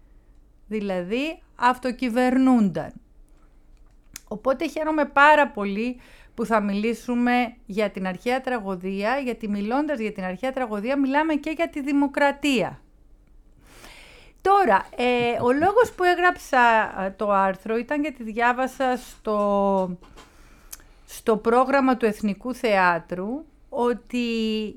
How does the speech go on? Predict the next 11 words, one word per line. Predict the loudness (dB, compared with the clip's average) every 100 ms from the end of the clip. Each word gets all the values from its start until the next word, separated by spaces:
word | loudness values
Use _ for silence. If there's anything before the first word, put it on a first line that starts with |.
| -18 -20 -20 -20 -20 -18
η | -8 -4 0 -2 2
Αντιγόνη | 2 4 2 2 2 2
του | -2 -4
Σοφοκλή, | -4 -2 -4 -4 -2 0 -2
σκηνοθετημένη | -6 -6 -4 -4 -6 -6 -4 -2 0 0 -2 -2 -4 -6 -12 -20 -18
από, | -8 -4 -4 -6 -8 -8 -10 -16 _ _ -16
ε, | -8 -6 -6 -10 -20 _ _ -8
τον | -4 -2
Γερμανό | -2 -2 -2 -2 -2
σκηνοθέτη | -4 -6 -6 -4 -4 -4 -4
Ράσε, | -2 0 0 -2 -6 -2 0